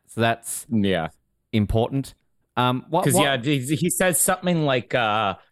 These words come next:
Speaker 2: like, during the tent scene where Indy says he's gonna break his nose,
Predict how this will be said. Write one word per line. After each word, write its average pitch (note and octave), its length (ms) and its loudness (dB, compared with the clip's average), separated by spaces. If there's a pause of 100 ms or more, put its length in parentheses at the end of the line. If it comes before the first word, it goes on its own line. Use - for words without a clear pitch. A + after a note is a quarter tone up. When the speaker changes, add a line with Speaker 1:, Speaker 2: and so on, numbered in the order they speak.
(640)
Speaker 2:
like, C3 200 -2
during E3+ 200 2
the C#3+ 80 0
tent E3 280 -2
scene B2 320 0
where A#2 140 2
Indy B2+ 180 0
says A2+ 240 0
he's G#2 120 -6
gonna B2 180 0
break B2 260 -2
his G2 160 -2
nose, A2+ 560 2